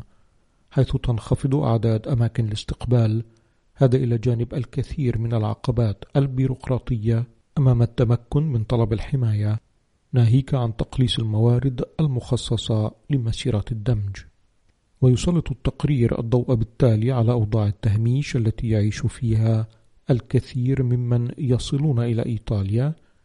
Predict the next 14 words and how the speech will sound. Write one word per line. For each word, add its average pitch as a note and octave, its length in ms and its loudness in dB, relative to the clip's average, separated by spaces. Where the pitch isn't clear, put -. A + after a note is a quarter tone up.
مع A#2 200 4
عدم A2+ 240 0
توفر A#2+ 560 2
فرص A#2+ 380 -2
المسكن A#2+ 640 -2
والعمل، A2 580 -2
وبالتالي A#2+ 580 2
عدم B2 320 0
القدرة A2+ 580 -2
على A2 380 0
تخيل D3+ 600 -2
حياة A#2 520 -2
مستقبلية A2 920 -4
كريمة. A#2+ 540 -4